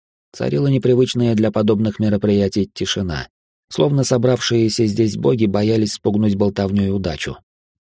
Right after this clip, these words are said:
«Ваше имя?» В этот момент подошла моя очередь на стойке регистрации.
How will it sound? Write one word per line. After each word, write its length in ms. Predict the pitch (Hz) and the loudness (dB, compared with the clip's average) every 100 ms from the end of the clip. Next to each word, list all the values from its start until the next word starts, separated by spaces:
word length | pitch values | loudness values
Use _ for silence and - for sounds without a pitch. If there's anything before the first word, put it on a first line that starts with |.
| _ - | _ -2
«Ваше 480 | 95 120 147 160 165 | 0 2 4 4 4
имя?» 260 | 95 69 - _ _ _ _ - | 2 -4 -12 _ _ _ _ -8
В 80 | 90 | -4
этот 220 | 98 98 | -2 0
момент 420 | 104 113 123 107 | 2 2 0 -2
подошла 400 | 107 107 104 113 | -4 -4 -2 -2
моя 240 | 110 107 107 | 0 2 2
очередь 440 | 107 104 104 98 | 2 2 0 0
на 140 | 101 98 | -2 -2
стойке 380 | 101 98 101 | 0 0 0
регистрации. 720 | 98 98 - 92 78 - 69 | 0 0 -2 -4 -6 -6 -8